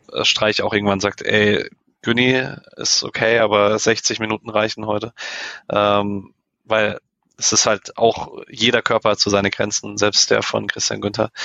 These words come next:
Ähm, genau, und vielleicht offensiv, falls Schalloy zurückkommt, wir haben jetzt vorhin über Weishaupt gesprochen, der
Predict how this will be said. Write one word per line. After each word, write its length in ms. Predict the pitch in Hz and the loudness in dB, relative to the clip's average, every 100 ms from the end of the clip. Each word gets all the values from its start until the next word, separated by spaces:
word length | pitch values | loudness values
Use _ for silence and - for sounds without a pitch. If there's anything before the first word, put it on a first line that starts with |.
| - - - - - | -6 -6 -8 -12 -4
Ähm, 600 | - 104 101 98 101 104 _ _ _ _ _ - - _ _ _ - | 0 2 0 -2 -8 -10 _ _ _ _ _ -12 -12 _ _ _ -4
genau, 260 | 107 101 - | -2 -2 -4
und 260 | 123 110 98 | -4 -4 -6
vielleicht 420 | - 113 107 - | -2 2 2 0
offensiv, 640 | - - 120 113 120 - - _ _ _ _ _ _ _ _ - | -2 -2 -2 0 0 0 -6 _ _ _ _ _ _ _ _ -8
falls 320 | - 120 123 | 0 2 2
Schalloy 420 | - 120 117 110 | 2 2 4 2
zurückkommt, 840 | - 113 117 - - 117 123 131 - _ - - - - | 2 -2 -4 -4 0 0 0 -6 -16 _ -20 -18 -20 -4
wir 80 | 104 | -2
haben 80 | 107 | 0
jetzt 140 | - | 0
vorhin 240 | - 107 117 | 4 4 4
über 180 | 107 | 4
Weishaupt 400 | 104 110 - 120 - | 4 2 0 -2 -2
gesprochen, 720 | - - 113 - 123 123 123 _ - - - - _ _ - | -4 0 0 0 -6 -10 -14 _ -20 -20 -20 -20 _ _ 2
der 500 | 107 104 104 101 | 4 4 4 2